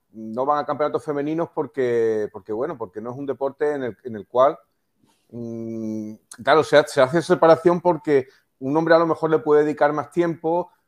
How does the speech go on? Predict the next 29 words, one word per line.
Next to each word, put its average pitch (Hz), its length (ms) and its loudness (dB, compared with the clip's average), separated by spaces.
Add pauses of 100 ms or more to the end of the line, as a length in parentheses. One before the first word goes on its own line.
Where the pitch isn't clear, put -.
más 123 160 -4
concentración 151 680 -4
que, 117 480 0
que 113 80 -10
una 127 120 -4
mujer, 131 300 -6
pero 127 220 -2
que, 104 120 -8
bueno, 120 260 -6
que, 104 240 -6
mm, 110 240 -10
ahí 113 200 -4
no 139 80 -6
hay 165 60 -4
ninguna 139 280 -4
diferencia. 113 540 -6
Quiere 110 180 -6
decir 120 340 -8
que, 98 200 -8 (400)
que 113 160 -2
una 135 440 2
moje-, 151 340 -2
mujer 147 340 -2
tiene 170 260 0
el 147 80 -2
mismo 139 260 -4
potencial 123 440 -4
intelectual 120 640 -2
que, 120 560 0